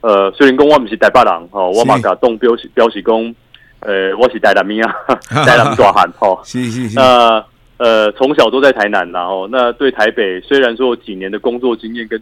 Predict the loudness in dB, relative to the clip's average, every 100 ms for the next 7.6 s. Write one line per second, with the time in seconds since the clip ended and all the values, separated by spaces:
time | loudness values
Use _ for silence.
0 | -10 -12 -12 -14 -10 -6 -4 -4 -4 -4
1 | -8 -20 _ -18 -14 -16 _ _ -16 -16
2 | -16 -10 -8 -8 -10 _ _ _ _ -12
3 | -8 -6 -2 -2 -2 -2 -4 -2 -2 -2
4 | -4 -4 -6 -10 -12 -6 -6 -4 -8 -8
5 | -8 -4 -2 -2 -4 -4 -2 -2 -2 -4
6 | -6 -6 -8 -6 -4 -2 -2 -4 -6 -10
7 | -14 -14 _ _ -4 -4